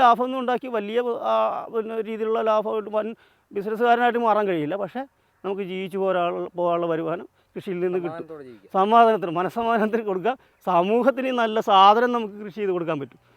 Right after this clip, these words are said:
Speaker 1: അതാണ് നമ്മൾ ഈ തമിഴ്നാട്ടിൽ നിന്ന് വരുന്ന വിഷം തളിച്ചതും ഒക്കെയുള്ള സാധനങ്ങൾ വാങ്ങിക്കാതെ നമ്മുടെ നാട്ടിൻ പുറത്ത് നിന്ന് നമുക്ക് കൃഷി ചെയ്ത് ജൈവ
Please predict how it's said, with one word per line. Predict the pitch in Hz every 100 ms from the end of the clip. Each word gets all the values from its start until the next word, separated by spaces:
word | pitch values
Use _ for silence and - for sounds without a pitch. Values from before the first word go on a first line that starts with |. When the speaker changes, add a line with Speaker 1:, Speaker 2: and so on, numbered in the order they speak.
| _ _ 139
Speaker 1:
അതാണ് | 160 190 175
നമ്മൾ | 175
ഈ | 185
തമിഴ്നാട്ടിൽ | 180 185 180 202
നിന്ന് | 196
വരുന്ന | 185 202 - _ _ _ 180
വിഷം | 185 208 202
തളിച്ചതും | 190 185 190 214 180 175
ഒക്കെയുള്ള | 160 196 208 196 190 165
സാധനങ്ങൾ | 156 170 185 170
വാങ്ങിക്കാതെ | 156 151 135 143 202 _ _ _ -
നമ്മുടെ | 165 208
നാട്ടിൻ | 175 180 196
പുറത്ത് | 185 180
നിന്ന് | 196 175
നമുക്ക് | 175 196
കൃഷി | 180 180
ചെയ്ത് | 160 190 208
ജൈവ | 165